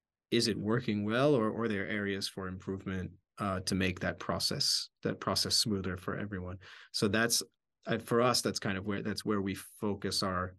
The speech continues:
um, analytics and, and data is, you know, are people, are your users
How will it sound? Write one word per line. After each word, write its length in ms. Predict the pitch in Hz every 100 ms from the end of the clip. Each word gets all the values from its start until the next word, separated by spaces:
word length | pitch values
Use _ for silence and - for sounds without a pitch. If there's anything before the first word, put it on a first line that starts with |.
| -
um, 360 | 95 90 92 - _ _
analytics 580 | 117 98 98 98 95 -
and, 160 | 95 -
and 180 | - 104
data 340 | 101 87 - -
is, 380 | - 98 - - - _ _ _ _
you 80 | -
know, 80 | 92
are 160 | 113 113
people, 600 | 104 104 101 104 95 90 - _ _ _ _ _ _
are 100 | 113
your 160 | 117 101
users 800 | 101 101 101 101 90 90 -